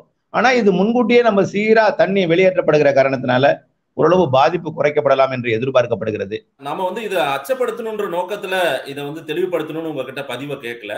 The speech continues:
Speaker 2: எதற்காகனா
Speaker 1: ஆ.
Speaker 2: மக்கள் ஒரு alert. ஏன்னா
Speaker 1: கண்-,
Speaker 2: கடந்த முறை
Speaker 1: ம்.
Speaker 2: முதல் தளம் வரைக்கும் கூட தண்ணீர் வந்து, அ, மூழ்க ஆரம்பிச்சிருச்சு. இன்றைக்கு மக்கள் சேஃபா இருக்கணும்னா இந்த பதிவை நம்ம கொடுக்க வேண்டிய கட்டாயத்துல இருக்கோம்.
Speaker 1: கண்டிப்பா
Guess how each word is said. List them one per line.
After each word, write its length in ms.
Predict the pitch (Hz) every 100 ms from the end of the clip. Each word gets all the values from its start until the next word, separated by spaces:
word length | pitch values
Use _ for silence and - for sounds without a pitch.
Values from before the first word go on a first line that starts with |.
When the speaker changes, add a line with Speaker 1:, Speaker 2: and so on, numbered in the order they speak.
| 180
Speaker 2:
எதற்காகனா 520 | 127 156 180 - 220 180
Speaker 1:
ஆ. 60 |
Speaker 2:
மக்கள் 240 | 160 226 214
ஒரு 100 | 170
alert. 320 | 170 214 - - _ _ -
ஏன்னா 300 | 156 226 -
Speaker 1:
கண்-, 180 | 233 -
Speaker 2:
கடந்த 360 | 160 175 220 226
முறை 220 | 214 233
Speaker 1:
ம். 180 | 233 156
Speaker 2:
முதல் 320 | 160 233 247
தளம் 300 | 233 214 208
வரைக்கும் 280 | 190 185 190
கூட 160 | 175 190 180 143 -
தண்ணீர் 320 | 151 180 165
வந்து, 240 | 156 165 156 123 101 131
அ, 100 | 131
மூழ்க 220 | 160 147
ஆரம்பிச்சிருச்சு. 580 | 131 131 120 120 98 156 214 -
இன்றைக்கு 420 | 139 180 196 175
மக்கள் 340 | 160 160 233 -
சேஃபா 280 | 214 233 214
இருக்கணும்னா 480 | 196 175 180 202 240 - _
இந்த 200 | 147 160
பதிவை 340 | 165 226 247 247
நம்ம 220 | 202 180
கொடுக்க 260 | 190 214 233
வேண்டிய 240 | 220 190 -
கட்டாயத்துல 500 | - 240 233 175 131
இருக்கோம். 260 | - 107
Speaker 1:
கண்டிப்பா 460 | - 165 180 - 156